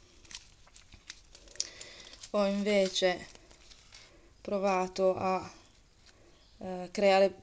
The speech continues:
mm, più spazio per le foto, e quindi adesso vi faccio vedere. Ho messo tre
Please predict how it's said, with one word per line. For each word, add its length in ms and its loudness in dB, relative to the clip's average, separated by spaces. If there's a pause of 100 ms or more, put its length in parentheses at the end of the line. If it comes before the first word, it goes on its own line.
(180)
mm, 180 -4
più 260 0
spazio 920 -2
per 160 -4
le 140 -2
foto, 640 -4 (600)
e 140 -18
quindi 540 -6 (1900)
adesso 280 -12
vi 120 -10
faccio 320 -14
vedere. 600 -8 (4000)
Ho 80 -14
messo 320 -8
tre 380 2